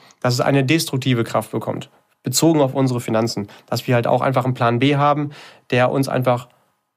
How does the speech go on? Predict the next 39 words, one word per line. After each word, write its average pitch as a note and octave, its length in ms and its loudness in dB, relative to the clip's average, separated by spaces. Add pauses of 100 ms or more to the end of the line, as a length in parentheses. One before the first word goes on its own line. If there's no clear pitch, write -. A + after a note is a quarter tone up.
(160)
hilft F3+ 680 0
und B2 120 0
sicherstellt, D3+ 560 0
dass B2+ 160 -4
wir C3+ 80 0
unseren B2 280 0
Plan A#2 260 -2
A C3 240 0
auch C3 160 2
erreichen, C3 520 0 (180)
wenn B2 240 2
mal A#2+ 220 2
was A#2+ 140 0
passiert, C3 380 -2
was A#2 160 -6
wir A#2+ 60 -2
nicht A#2+ 140 -4
geplant A2 360 -2
haben. G2+ 200 -4 (220)
Wie C3+ 100 2
hat C#3+ 100 -2
so C#3+ 160 -4 (100)
John C3 200 2
Lennon C#3+ 280 2
so C#3 100 2
schön C#3+ 240 0
gesagt, C3+ 360 0
ich - 100 -8
meine, C3+ 240 2
es B2+ 100 -2
heißt, C3 320 -2 (380)
Leben D3+ 280 2
ist, C#3+ 120 0
was B2+ 120 -2
passiert, C#3+ 440 -2 (180)
während B2+ 400 2
wir B2 140 0
andere B2 260 0
Pläne A#2+ 460 0